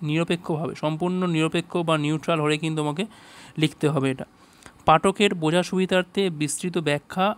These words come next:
বা বিশ্লেষণের মাধ্যমে খবর পরিবেশন করতে হয়। আমরা কিছু ডেটা দিই, কিছু তথ্য দিই আমরা,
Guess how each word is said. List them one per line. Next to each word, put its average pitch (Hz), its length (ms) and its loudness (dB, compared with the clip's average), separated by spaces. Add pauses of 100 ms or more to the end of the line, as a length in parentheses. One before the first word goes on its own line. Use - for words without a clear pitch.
(120)
বা 151 140 4
বিশ্লেষণের 147 540 -2
মাধ্যমে 147 500 0
খবর 151 300 0
পরিবেশন 147 420 0
করতে 143 300 -4
হয়। 151 80 -4
আমরা 160 200 2
কিছু 170 260 -4
ডেটা 147 460 -2
দিই, 147 160 -8 (260)
কিছু 160 220 -6
তথ্য 156 340 0
দিই 160 200 0
আমরা, 143 280 -2